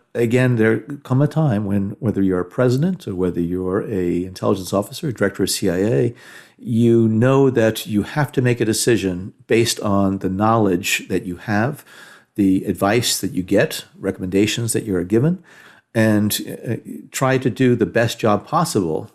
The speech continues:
with what is available to you. And, you know, looking back over my career, there were decisions I made based on the,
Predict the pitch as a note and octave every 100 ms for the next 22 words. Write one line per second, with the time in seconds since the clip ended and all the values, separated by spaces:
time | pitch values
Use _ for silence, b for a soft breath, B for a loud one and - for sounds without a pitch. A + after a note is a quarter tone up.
0 | - A#2+ G2+ - G2+ G2+ - - F#2 F2
1 | F#2 F2+ F2+ - C3+ F#2 - - _ -
2 | G2+ F#2+ F#2+ _ - G#2 G#2+ A#2+ A#2 A2+
3 | A2 A2 G#2 F#2+ G2 - G#2 G#2+ C3+ C#3
4 | B B B B B B G#2+ A#2 A#2+ A#2+
5 | G#2 - C3 B2 B2+ A#2+ A2 A#2 C3+ C#3+
6 | A2 A2 - A2 G2+ G2